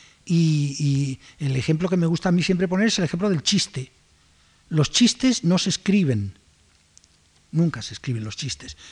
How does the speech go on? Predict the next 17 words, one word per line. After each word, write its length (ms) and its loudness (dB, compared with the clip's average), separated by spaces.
porque 160 -2
esos 160 0
chistes 340 -4
que 300 -2
salen 240 4
en 100 4
los 120 -2
periódicos, 480 2
en 60 0
las 100 -2
revistas, 300 0
no 220 4
son 220 0
los 100 -2
que 120 -4
yo 100 0
digo. 300 -2